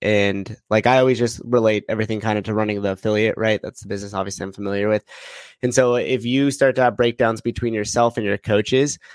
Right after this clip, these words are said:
then what ends up happening is that frustration leaks out to the members, the coaches and the members get talking, and then it cultivates this kind of us versus them, um, situation. And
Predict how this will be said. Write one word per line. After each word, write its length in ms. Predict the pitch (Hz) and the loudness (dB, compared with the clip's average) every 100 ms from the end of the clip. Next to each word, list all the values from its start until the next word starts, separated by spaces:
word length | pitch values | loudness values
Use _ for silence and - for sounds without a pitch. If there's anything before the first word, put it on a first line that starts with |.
| - - | -18 0
then 100 | 123 | 4
what 140 | 127 | 4
ends 160 | 123 120 | 2 0
up 100 | 110 | 0
happening 460 | 110 120 123 120 110 | 2 0 0 -2 -2
is 100 | 107 | 2
that 240 | 113 - | 2 4
frustration 640 | 120 107 117 110 - 110 | 0 0 2 0 2 0
leaks 240 | 110 107 113 | 0 0 2
out 160 | 107 | 2
to 80 | - | 0
the 80 | 104 | -2
members, 440 | 104 120 117 110 | 0 2 2 2
the 100 | 107 | -2
coaches 400 | 104 113 107 110 | 0 0 0 -4
and 100 | 110 | -4
the 60 | 104 | -2
members 340 | 123 127 120 | 0 2 2
get 180 | - 113 | 2 0
talking, 400 | 123 113 - 113 | 2 2 2 -2
and 120 | 110 | 0
then 100 | 110 | 0
it 100 | 104 | 0
cultivates 520 | - 117 113 104 104 107 | 2 0 2 0 0 0
this 120 | 101 | -4
kind 220 | - 110 | 0 0
of 100 | 98 - | 0 0
us 220 | 110 107 - | 0 0 0
versus 460 | 104 - 101 101 | -2 0 -4 0
them, 420 | 113 107 104 98 107 - | 2 2 0 -6 -14 -6
um, 260 | 110 104 98 | -2 -2 -2
situation. 760 | 120 - 98 101 98 71 - - - _ _ _ | -4 0 2 2 2 -4 -6 -12 -20 _ _ _
And 440 | 113 117 113 107 | 2 2 2 -2